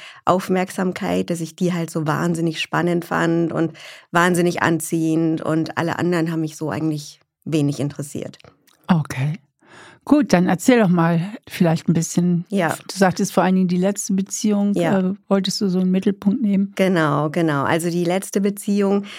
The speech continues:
Speaker 1: die war mit einem Mann, der, ähm,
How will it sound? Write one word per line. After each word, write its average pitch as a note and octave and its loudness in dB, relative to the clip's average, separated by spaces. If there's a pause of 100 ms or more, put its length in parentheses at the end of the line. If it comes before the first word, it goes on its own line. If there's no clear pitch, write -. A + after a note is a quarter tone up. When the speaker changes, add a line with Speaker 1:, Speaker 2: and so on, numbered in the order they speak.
(400)
Speaker 1:
die F#3+ 2
war E3 4
mit E3+ 0
einem D#3+ 0
Mann, G3 0
der, E3+ 0
ähm, D#3+ -2